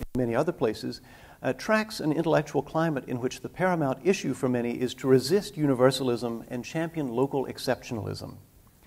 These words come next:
Under those conditions, the Horkheimer-Adorno version of history, in which the murder of millions of civilians was not a reversal of the logic of enlightenment, but rather its necessary consequence, acquires a new attractiveness.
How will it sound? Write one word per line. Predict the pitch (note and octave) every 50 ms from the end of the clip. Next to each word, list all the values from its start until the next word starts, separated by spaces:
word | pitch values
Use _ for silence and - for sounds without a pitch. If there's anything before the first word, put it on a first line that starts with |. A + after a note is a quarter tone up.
| - - - - - - -
Under | - G#3 G#3 F#3
those | E3+ F#3+ A3 B3 B3+
conditions, | - - F#3 C#3+ B2+ A2 - - A#2 A#2 A2 -
the | - B2 A2
Horkheimer-Adorno | G#2 E3+ E3+ E3+ E3 D3+ C#3+ C#3+ C3 - - B2+ A2+ C#3+ F3+ G#3 G3 D#3 C3 B2 B2+
version | A#2 A#2 B2+ B2 A#2 - A2+
of | G#2+
history, | G2+ A#2 G#2+ - - - A2 A2 G2 - - - - - - -
in | - C#3 C3+
which | C#3 B2+ -
the | C#3 C3+
murder | B2+ C3 D#3 E3+ D3 C3+
of | B2+ B2
millions | B2 B2+ C#3 D3+ D3+ C#3 B2 A#2 G#2
of | A2+ A2
civilians | - - - A#2+ - - E3 D#3+ C#3+ B2+ B2 - -
was | A#2+ G#2+ B2
not | C3 C#3 C#3+
a | C3+
reversal | B2 A#2+ A#2 A2+ G#2 C3 F3 A3 G#3 - - A#2+
of | A#2 A2
the | G#2 G#2+
logic | G#2 G#2+ A#2 A#2 A#2 A#2+ A2
of | A#2 G#2+
enlightenment, | A2+ A2 A2 A2+ A#2+ B2+ - G#2 A2 A2+ A2+ - - - - - - - -
but | - -
rather | C#3 C#3 C#3 C3+ B2+
its | A#2+ A#2+ -
necessary | B2 B2 C#3+ - D3 C3 - B2 G#2 F#2+ F#2+
consequence, | - - - F#3+ F#3+ - C3 - - B2 A2+ A2 - - - - - - - - -
acquires | C3 - - C#3+ C3 B2+ B2+ A#2+ A#2 -
a | - A#2
new | A#2 A2+ A2+ G#2+ G#2 G#2 -
attractiveness. | A2 G#2+ - A#2 A2 A2+ - - A2+ G#2+ - - G2+ - - - -